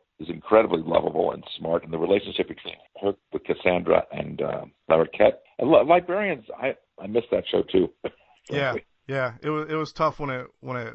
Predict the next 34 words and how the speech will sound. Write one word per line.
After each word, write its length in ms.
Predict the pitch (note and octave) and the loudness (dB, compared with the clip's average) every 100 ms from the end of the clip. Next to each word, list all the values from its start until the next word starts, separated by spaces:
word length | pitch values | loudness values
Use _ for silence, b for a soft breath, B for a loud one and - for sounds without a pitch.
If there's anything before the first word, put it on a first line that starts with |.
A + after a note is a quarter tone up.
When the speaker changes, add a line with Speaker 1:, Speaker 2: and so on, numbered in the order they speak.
| - | -12
Speaker 2:
left. 440 | A2+ A2 G#2+ - _ C3+ | -8 -8 -8 -18 _ -20
So 380 | - G3 F#3+ - - | -8 -4 -4 -6 -4
I've 160 | E3 E3 | -2 0
got 220 | G3+ G3+ | -2 -6
some 400 | - E3+ D3 B2 - | -8 -10 -10 -14 -12
quick 240 | F3 F3 | -10 -8
questions 480 | - D3+ - C#3+ B2 | -4 -4 -4 -8 -8
that 100 | B2+ | -10
we'll 200 | C3 B2+ | -10 -8
end 200 | C#3 C3+ | -10 -10
things 280 | - B2 A2 | -10 -12 -10
with, 280 | B2 A#2 - | -8 -8 -6
but 200 | C3 A#2+ - | -6 -6 -8
I 80 | D3 | -8
do 120 | E3 | -6
wanna 160 | G3 E3+ | -4 -2
talk 300 | D#3+ D#3 D3 | 2 2 0
about 480 | C3+ C3 C3 B2+ B2+ _ - _ - | -2 0 0 -2 -6 _ -20 _ -20
you 680 | A#2+ C3+ C#3 C3+ B2+ B2 B2 | -12 -8 -6 -6 -8 -12 -16
directing 480 | - C3+ C#3 - C3 | -10 -6 -6 -6 -8
on 120 | B2+ | -8
the 100 | A#2+ A#2 | -8 -8
Orville, 500 | A#2+ A#2 A#2+ A2 - | -6 -8 -10 -16 -14
because 640 | - C3 - C3 B2 A#2+ - | -10 -8 -4 -2 -4 -6 -8
Speaker 1:
Yeah. 240 | - - - - - | -2 0 0 -4 -18
Speaker 2:
when, 420 | C3 C#3+ C#3+ C3+ C#3 | -8 -4 -4 -6 -10
when 180 | C3+ C#3+ | -4 0
I 160 | E3+ | 0
heard 280 | D#3+ E3+ C#3 | 0 -4 -4
that 340 | D3 C3 B2+ B2 - | -6 -4 -6 -12 -14
Seth 300 | - D3 D#3+ | -8 -6 -6
MacFarlane 640 | D3 - C3+ C3 B2+ A#2+ | -10 -8 -6 -6 -6 -8
was 220 | A#2 A2 | -10 -14
doing 680 | G2+ B2+ B2+ B2 A#2+ A2+ A2+ | -12 -12 -10 -8 -10 -12 -16